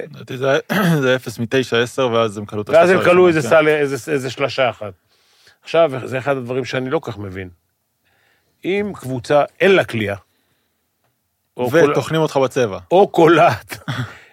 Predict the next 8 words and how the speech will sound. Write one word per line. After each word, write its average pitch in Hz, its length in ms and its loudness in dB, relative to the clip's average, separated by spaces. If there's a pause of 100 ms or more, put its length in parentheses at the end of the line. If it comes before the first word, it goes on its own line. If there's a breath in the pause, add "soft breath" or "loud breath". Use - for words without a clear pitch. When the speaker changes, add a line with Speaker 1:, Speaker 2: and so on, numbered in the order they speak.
(140)
Speaker 2:
<laughs> - 720 -20
עד 190 160 4
עשרים 156 320 0
אחוז, 110 380 -4 (220)
אפילו 208 200 2
עשרים 185 220 2
וחמישה 147 300 2
אחוז, 107 280 -6